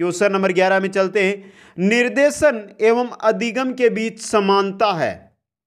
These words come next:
निर्देशन एवं अधिगम के बीच समानता है, ये दोनों क्या समानता है निर्देशन और अधिगम में? क्योंकि चाहे निर्देशन हो चाहे अधिगम हो, दोनों क्या होते हैं, छात्र केंद्रित होते हैं। दोनों क्या है,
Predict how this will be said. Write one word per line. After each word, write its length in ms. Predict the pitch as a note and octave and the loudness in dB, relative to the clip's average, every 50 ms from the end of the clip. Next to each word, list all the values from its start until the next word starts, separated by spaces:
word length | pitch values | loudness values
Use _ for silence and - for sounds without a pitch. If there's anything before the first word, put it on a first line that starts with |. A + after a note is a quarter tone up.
| _ _ _ _ _ _ _ _ _ _ _ _ _ _ _ _ _ _ _ _ - | _ _ _ _ _ _ _ _ _ _ _ _ _ _ _ _ _ _ _ _ -10
निर्देशन 680 | C#3 D#3 F3 F#3 G3 F3+ A3 A3+ A3 A3+ - A#3+ B3 B3 - - | -2 2 2 2 2 4 2 2 2 0 -4 -6 -6 -6 -4 0
एवं 260 | A3 G3+ G#3 A3+ A3 | 2 4 4 4 2
अधिगम 420 | G#3+ G3 F3+ G#3+ F#3 A3+ A#3 A#3+ | 2 0 0 0 0 0 0 0
के 140 | A3+ A#3+ A#3 | 0 0 0
बीच 200 | G#3 A3+ A#3 A3+ | 0 0 -4 -6
समानता 540 | - - A#3 G#3+ A3 A3 A3 G#3+ G3+ - A3+ | -6 -6 -4 -2 -2 -2 -2 -2 0 0 2
है, 400 | F3+ A#2 F#2+ - - - _ _ _ _ | 2 0 -4 -6 -14 -20 _ _ _ _
ये 220 | D3+ D3+ E3 G#3 G#3+ | -6 0 2 2 4
दोनों 280 | F#3 G#3 G#3+ A3+ A#3+ - | 4 2 0 0 -4 -8
क्या 240 | - - C4+ C#4+ C4+ | -4 0 0 0 2
समानता 480 | C4+ B3+ A3 A3 G#3+ G#3 G3+ G3+ G3+ | 0 0 0 0 0 -2 0 2 2
है 60 | F#3+ F3 | 2 2
निर्देशन 500 | E3+ E3+ E3+ E3+ F#3+ G3+ G3 G3+ G#3+ G3+ | 0 -2 -2 0 0 -2 -2 -2 -4 -4
और 140 | F#3+ F#3 | -2 -2
अधिगम 260 | E3+ D#3 E3 D3+ D#3 C#3 | 0 0 0 0 0 -2
में? 160 | B2+ A2+ F#2+ F#2+ - - _ _ _ - | -2 -4 -6 -8 -14 -20 _ _ _ -6
क्योंकि 340 | G#3+ A3+ A3 G3 B3 C4 A#3+ A3 G3+ | -4 -4 -4 0 0 0 0 -2 -4
चाहे 320 | G3 G3+ G#3+ A3 A#3 A#3 | -6 -2 0 2 2 2
निर्देशन 580 | A3 G3+ G3 F#3 F3 F#3 A3+ A3+ A3+ B3 A#3+ A#3 | 0 0 0 0 2 2 0 0 0 -4 -4 0
हो 100 | A#3+ B3+ | -2 -2
चाहे 240 | B3+ - B3 B3 B3 | 0 2 2 2 2
अधिगम 420 | G#3+ G3 F3+ G3+ G#3 F#3+ A3+ G#3+ | 2 0 -2 -4 -2 -2 -2 -2
हो, 180 | F3 C3+ G#2+ - - _ _ _ - | -2 -4 -8 -8 -14 _ _ _ -2
दोनों 320 | D#3+ F#3 G#3 A3+ A#3+ B3 | 0 2 2 2 0 -4
क्या 160 | A#3+ - B3+ | -2 0 2
होते 220 | B3 A3+ G3+ G#3 A#3+ | 2 2 0 0 -2
हैं, 160 | A#3+ A#3+ A#3+ | -2 -2 -2
छात्र 420 | - - A3+ B3 B3 B3 - B3 | -2 0 0 0 0 0 -2 -2
केंद्रित 460 | A#3+ G3+ B3 A#3+ A#3 A3+ A3 A3 - G3+ | 0 2 0 0 2 0 -4 -4 -2 -4
होते 240 | D#3 B2 - D#3+ | -6 -4 -4 -6
हैं। 200 | C#3+ A2 F#2 - - _ _ _ _ D3+ | -6 -6 -8 -12 -20 _ _ _ _ -2
दोनों 280 | E3 F#3+ G#3 A3 A#3 G#3+ | -2 0 0 0 -2 0
क्या 180 | - A#3+ A#3 | 2 2 4
है, 240 | A3 A3+ B3 A#3+ A#3+ | 4 2 0 -2 -6